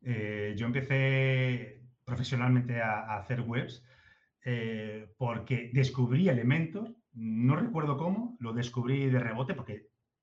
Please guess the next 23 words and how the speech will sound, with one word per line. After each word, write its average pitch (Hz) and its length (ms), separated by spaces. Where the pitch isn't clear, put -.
<laughs> - 540
Yo 135 180
llevo 156 220
poco 143 220
tiempo 123 240
en 135 60
esto, 190 180
realmente. 107 800
Eh, - 140
yo 117 120
empecé 131 200
en 135 60
dos 131 100
mil 135 120
dieciocho, 156 640
eh, 104 880
y 131 140
un 131 100
día 151 160
descubrí 156 300
Elementor 185 640
y 127 80
dije, 98 380